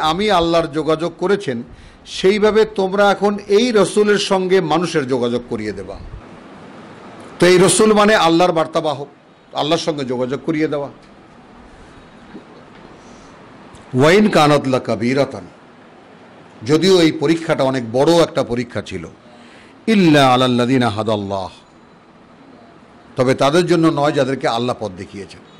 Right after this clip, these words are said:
আমরা আগের আয়াতে দেখেছি, ইয়াহদি মান ইয়াশাউ ইলা সিরাতে মুস্তাকিম। তাহলে ওয়াইন কানাত লাকাবীরাতান, যদিও এটা অনেক বড় ছিল, ইল্লা আলাল্লাযিনা হাদাল্লাহ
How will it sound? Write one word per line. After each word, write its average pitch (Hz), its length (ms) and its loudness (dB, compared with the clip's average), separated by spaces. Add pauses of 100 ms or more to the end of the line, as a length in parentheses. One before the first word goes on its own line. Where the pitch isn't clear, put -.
(1000)
আমরা 156 200 2
আগের 151 240 2
আয়াতে 156 260 2
দেখেছি, 120 360 -4 (520)
ইয়াহদি 147 480 0 (100)
মান 147 200 0
ইয়াশাউ 139 440 2
ইলা 131 200 0
সিরাতে 113 380 -6
মুস্তাকিম। 110 540 -12 (3000)
তাহলে 151 320 4 (180)
ওয়াইন 160 340 2
কানাত 165 400 2
লাকাবীরাতান, 147 680 0
যদিও 143 280 0
এটা 135 160 0
অনেক 131 220 -2
বড় 135 220 0
ছিল, 143 200 -6 (100)
ইল্লা 135 300 0
আলাল্লাযিনা 123 580 -2
হাদাল্লাহ 120 520 -2